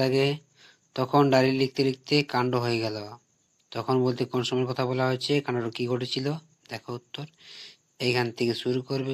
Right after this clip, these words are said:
উত্তর লিখতে, এখানে শেষ করবে।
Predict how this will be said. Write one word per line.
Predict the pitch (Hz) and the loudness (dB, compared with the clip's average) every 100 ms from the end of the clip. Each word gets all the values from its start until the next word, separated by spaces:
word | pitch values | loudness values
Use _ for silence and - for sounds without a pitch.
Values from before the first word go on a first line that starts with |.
| 131 | -8
উত্তর | - 135 135 | -6 -6 -4
লিখতে, | - - 143 151 156 _ _ _ _ _ - 113 | -8 -4 0 0 -4 _ _ _ _ _ -18 -12
এখানে | - 117 143 175 - _ _ _ _ _ _ _ _ _ - _ - | -4 -2 0 -2 -8 _ _ _ _ _ _ _ _ _ -20 _ -6
শেষ | - 123 - | -2 -2 -2
করবে। | 110 104 | -8 -6